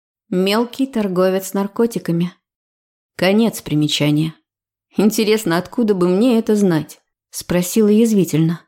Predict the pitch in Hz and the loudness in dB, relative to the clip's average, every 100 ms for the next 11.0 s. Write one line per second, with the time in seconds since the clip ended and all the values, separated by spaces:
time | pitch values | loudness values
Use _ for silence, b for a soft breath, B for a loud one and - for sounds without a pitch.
0 | _ _ - 165 170 170 175 165 160 - | _ _ -4 0 2 2 2 0 -4 -18
1 | _ _ _ - - 196 214 214 - 180 | _ _ _ -10 0 2 2 2 -2 0
2 | 190 190 180 175 202 233 202 156 160 185 | 0 2 0 2 2 4 4 4 2 0
3 | - 226 160 165 180 180 - 151 151 160 | 0 0 2 0 0 -4 -2 -2 0 2
4 | 220 208 156 _ _ _ - 180 233 233 | 2 0 -4 _ _ _ 0 2 2 -2
5 | - 151 151 156 233 247 165 160 143 147 | -4 0 2 4 4 4 4 4 2 2
6 | 147 233 - - _ _ _ _ _ - | 2 0 -2 -12 _ _ _ _ _ -4
7 | 220 233 233 - 147 147 160 202 - _ | 2 4 2 0 0 2 0 -2 -8 _
8 | _ _ - 190 196 202 202 277 277 185 | _ _ -6 -2 2 0 0 0 0 0
9 | 180 180 240 240 285 208 180 202 220 226 | 2 4 2 2 4 2 2 2 2 2
10 | 180 170 165 185 196 - 233 - - | 2 0 2 0 0 -2 -2 -4 -8